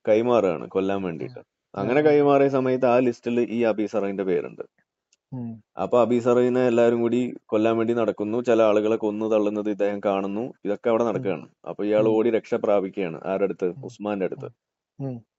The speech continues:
Speaker 1: അപ്പൊ ഉസ്മാൻ ആരാണ്? ഉസ്മാന്റെ ബന്ധുവാണ് ഈ അബീ സർ.
Speaker 2: ഉം.
Speaker 1: അപ്പൊ ഉസ്മാൻ
Speaker 2: ഉം.
Speaker 1: ഇയാളെ സംരക്ഷിക്കുന്നു.
Speaker 2: ആ, ആ.
Speaker 1: അങ്ങനെ സംരക്ഷിക്കുന്ന സമയത്ത്, ആ, ഉസ്മാൻ വന്നിട്ട് നബിയുടെ അടുത്ത് പറയാണ്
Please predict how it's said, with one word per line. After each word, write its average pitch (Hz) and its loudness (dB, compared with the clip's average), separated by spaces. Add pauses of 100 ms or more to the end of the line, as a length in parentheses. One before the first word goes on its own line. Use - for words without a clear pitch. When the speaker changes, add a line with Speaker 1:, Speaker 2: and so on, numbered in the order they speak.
Speaker 1:
അപ്പൊ 92 -8
ഉസ്മാൻ 110 -2
ആരാണ്? 110 2
ഉസ്മാന്റെ 104 -4
ബന്ധുവാണ് 98 -2
ഈ 92 -8
അബീ 87 -4
സർ. 80 -10 (800)
Speaker 2:
ഉം. 123 -14
Speaker 1:
അപ്പൊ 131 0
ഉസ്മാൻ 135 0
Speaker 2:
ഉം. 120 -8
Speaker 1:
ഇയാളെ 110 2 (100)
സംരക്ഷിക്കുന്നു. 90 -8 (600)
Speaker 2:
ആ, 135 -14
ആ. 123 -18
Speaker 1:
അങ്ങനെ 113 -2
സംരക്ഷിക്കുന്ന 131 0
സമയത്ത്, 120 0 (380)
ആ, 50 -4 (440)
ഉസ്മാൻ 120 -2
വന്നിട്ട് 113 -2
നബിയുടെ 107 0
അടുത്ത് 101 -4
പറയാണ് 90 -2